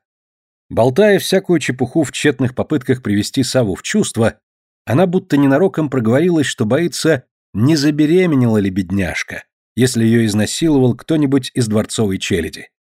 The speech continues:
Нарита, охваченная яростью, бросилась прочь.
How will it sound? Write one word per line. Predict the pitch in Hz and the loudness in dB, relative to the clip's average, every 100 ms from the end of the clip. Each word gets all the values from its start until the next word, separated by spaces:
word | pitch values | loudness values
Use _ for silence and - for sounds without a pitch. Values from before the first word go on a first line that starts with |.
| _ _ _ _ _ - | _ _ _ _ _ 0
Нарита, | 104 123 214 220 202 | 2 4 4 4 2
охваченная | 175 143 175 156 151 147 | 2 2 2 2 2 4
яростью, | 131 180 170 - 160 | 4 4 0 -2 -2
бросилась | 180 104 104 - 107 - | 0 0 -2 -2 -6 -6
прочь. | - 90 85 - | -10 -10 -8 -12